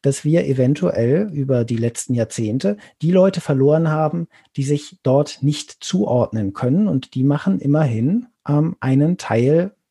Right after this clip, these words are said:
der Grundgesamtheit und auch einen Teil der Stichprobe aus, ne? Deswegen müssen wir die aus Forschungsgründen drin haben.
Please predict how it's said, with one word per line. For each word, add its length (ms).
der 180
Grundgesamtheit 920
und 180
auch 140
einen 180
Teil 200
der 100
Stichprobe 560
aus, 260
ne? 160
Deswegen 400
müssen 260
wir 60
die 180
aus 140
Forschungsgründen 720
drin 240
haben. 300